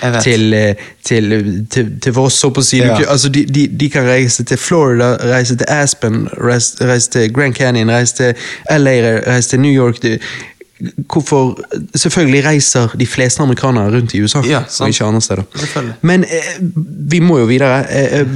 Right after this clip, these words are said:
Speaker 2: ville bare si at, ehm, at jeg synes jo dette er en veldig informativ dokumentar, og en veldig in-,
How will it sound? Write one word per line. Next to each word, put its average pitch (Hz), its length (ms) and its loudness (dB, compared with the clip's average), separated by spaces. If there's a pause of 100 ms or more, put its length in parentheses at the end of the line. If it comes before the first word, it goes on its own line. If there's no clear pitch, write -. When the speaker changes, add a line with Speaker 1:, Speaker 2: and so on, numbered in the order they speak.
(120)
Speaker 2:
ville 147 160 2
bare 139 120 2
si 151 160 0
at, 131 180 -2 (180)
ehm, 120 480 0 (440)
at 165 120 0
jeg 160 80 2
synes 202 200 2
jo 147 60 0
dette 151 140 0
er 175 40 4
en 151 60 2
veldig 151 220 0
informativ 143 760 2
dokumentar, 123 500 0
og 113 80 2
en 117 60 2
veldig 135 220 0 (100)
in-, 143 180 0